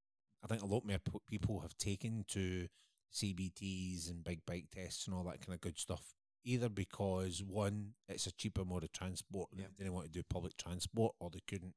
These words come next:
Speaker 1: they didn't want to rely on it in case it went into lockdown if they've been key workers, et cetera. I know we've
Speaker 2: Yeah.
Speaker 1: talked about this loads
Speaker 2: Aye.
Speaker 1: in the news. Or it's whether they've had that disposable income that they've went, "Do you know what? Life's too short. There's a pandemic. I go to the gym four times a week. I'm as fit as a fiddle, but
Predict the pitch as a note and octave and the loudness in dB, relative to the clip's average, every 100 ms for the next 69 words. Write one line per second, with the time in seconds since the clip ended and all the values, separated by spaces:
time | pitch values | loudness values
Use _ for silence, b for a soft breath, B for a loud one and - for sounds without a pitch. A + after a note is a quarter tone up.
0 | _ _ b b b A2+ A2 G#2 E2+ F2 | _ _ b b b -2 0 0 -2 -6
1 | E2+ E2+ F#2 G2+ G#2+ - - E2 - F2+ | -2 0 4 4 2 -2 -4 -4 -4 -6
2 | F2 G2 F#2+ G#2 G#2+ F#2+ F2 E2+ - F#2+ | -2 -2 -2 -2 -2 -2 -10 -14 -4 -2
3 | F2 - G2 G#2 G2 G2+ - G#2 F#2+ F2 | -2 -4 -4 -4 -2 -2 0 0 0 0
4 | G#2 G2+ F#2 - E2+ - F2 E2 E2 F2+ | -2 0 0 -2 -6 -4 -6 -6 -6 -6
5 | F#2 F#2+ F#2 E2+ F#2+ F#2 G2 - B B | -6 -4 -6 -2 0 0 -2 -6 B B
6 | B - C3 A2 G2 G#2 - _ _ _ | B -2 4 6 6 2 -2 _ _ _
7 | G#2+ - - A2 A2+ F#2+ F#2 - F2+ - | -4 -2 2 2 2 2 0 -2 -4 -2
8 | F2 - _ _ - G2 - G#2 A2 G#2 | -4 -6 _ _ 0 2 2 0 0 0
9 | F2 E2+ G2+ - B2 G#2 - _ _ - | -2 -2 -2 -2 -2 -2 -8 _ _ 0
10 | F#2+ F2 - F2+ G2 F2 F#2 F#2 F2+ - | 2 2 0 -2 -2 0 2 4 4 0
11 | - G#2+ F#2+ G2+ B2+ - G2+ A#2 - F2 | -2 0 2 0 -2 -4 -2 -2 0 -2
12 | - G#2 - A2+ - F#2+ E2 E2+ G2 A2+ | 0 0 0 0 2 2 0 -2 0 -2
13 | - - B B - G2+ A#2+ E3 A#2+ B2+ | -6 -12 B B -8 0 2 2 2 2
14 | A2 A2 G2 G2+ F#2+ F2+ G2 F2+ E2 F2 | 2 -2 -2 -2 -2 -4 -6 -6 -6 -4
15 | - G#2 E2+ E2+ G2+ F#2+ G2+ F2+ - F#2 | -2 -2 -4 -4 -2 2 2 0 0 0